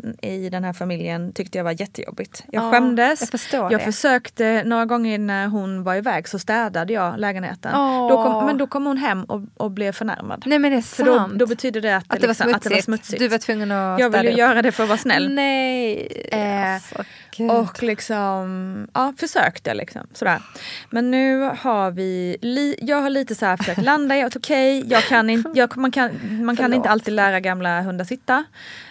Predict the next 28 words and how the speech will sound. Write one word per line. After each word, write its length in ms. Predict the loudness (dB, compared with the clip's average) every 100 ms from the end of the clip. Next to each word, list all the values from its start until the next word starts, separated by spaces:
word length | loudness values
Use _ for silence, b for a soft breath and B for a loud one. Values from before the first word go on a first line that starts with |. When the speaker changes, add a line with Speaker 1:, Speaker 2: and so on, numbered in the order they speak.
| -4
Speaker 1:
Eh, 220 | -2 0
det 120 | 0
är 60 | -2
som 180 | -2 0
det 60 |
är. 280 | 4 6 4 0 B B B _ -2
Men 300 | 2 2 2
vi 80 |
har 120 | 2 2
också 400 | 0 -4 -2 -2
kommit 380 | -2 -2 -2
lite 200 | -6 -2
överens 480 | -2 0 2 0 0
med 120 | 0
henne 220 | 0 0 0
om 120 | 0
att 160 | -2 -2
så 60 |
här, 80 | -2
ja, 60 | 0
men 180 | 0 2
vi 200 | 0 0
tar 120 | -2
hand 260 | -4 -2 -2
om 160 | -2 -4
<laughs> 40 |
diskmaskinen 680 | -4 -6 -2 -2 0 0 0
då. 280 | 2 4 2